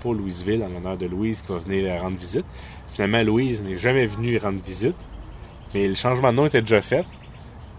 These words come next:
Puis ils se sont dit, « Ah, ben, de toute façon, Rivière-du-Loup, ça porte à confusion vu qu'il y a un autre Rivière-du-Loup. Fait qu'on va laisser notre nom de Louisville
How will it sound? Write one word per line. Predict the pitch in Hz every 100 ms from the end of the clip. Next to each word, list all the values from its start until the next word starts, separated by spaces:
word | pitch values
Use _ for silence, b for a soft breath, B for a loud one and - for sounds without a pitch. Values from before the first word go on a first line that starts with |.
| - -
Puis | 107
ils | 95
se | -
sont | 95 90
dit, « | 101 104
Ah, | 107 104
ben, | 92
de | 104
toute | 107
façon, | 127 - 151
Rivière-du-Loup, | 120 117 110 104 131
ça | 147 - 120
porte | - 131 127
à |
confusion | 113 113 - 104 131
vu | 117
qu'il | - 107
y |
a |
un | 101
autre | 127 127
Rivière-du-Loup. | 107 110 107 101 123
Fait | 175 117
qu'on | 113 107
va | 117
laisser | 120 - 156
notre | 123 123
nom | 127
de | 120
Louisville | 117 117 113 139